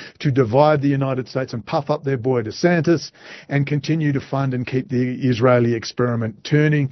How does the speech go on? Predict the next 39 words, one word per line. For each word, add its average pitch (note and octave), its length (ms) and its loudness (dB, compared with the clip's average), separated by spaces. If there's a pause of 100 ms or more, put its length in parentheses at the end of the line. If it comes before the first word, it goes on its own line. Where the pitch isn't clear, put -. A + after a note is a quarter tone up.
(260)
the D3 80 2
Federated C#3+ 500 6
States C3 320 -2
of A#2 120 -6
Greater B2+ 240 0
Israel, A#2+ 420 -2
or F3+ 140 6
the F#3 100 2
United D#3+ 400 0
States D3+ 280 0
of C3+ 100 -2
Greater C#3 280 2
Israel, C3 320 -2
building E3 440 6
it D3+ 80 0
up C#3+ 120 -4
and C#3+ 100 -2
then C3 120 0
transferring C#3 640 -2
the B2 80 -4
high B2 180 -2
technology B2+ 520 -2
of A#2 120 0
the A2 80 -2
United A#2+ 360 0
States - 300 -2
in B2 120 0
there, B2 120 0 (280)
collapsing D#3 440 2
the D3 60 2
United C3 380 0
States B2 320 -2
into D3+ 240 2
a - 20 4
welfare B2+ 420 2
state, B2 340 -4
doing D#3+ 220 4
a C3 80 0
Roosevelt-style D3 920 2